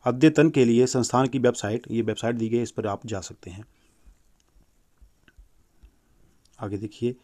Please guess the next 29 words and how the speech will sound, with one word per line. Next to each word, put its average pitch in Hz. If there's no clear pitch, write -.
जनरल 120
इंस्ट्रक्शन 120
दी 120
गई 117
हैं 113
इसके 110
लिए। 113
Uh, 104
next 113
point, 117
the 120
institute 135
invites 123
online 147
application 101
for 117
filling 139
up 123
of 117
forty-five 127
faculty 110
position 104
in -
various 123
department 120
of 131
the 120
institute. 107
Temporary 139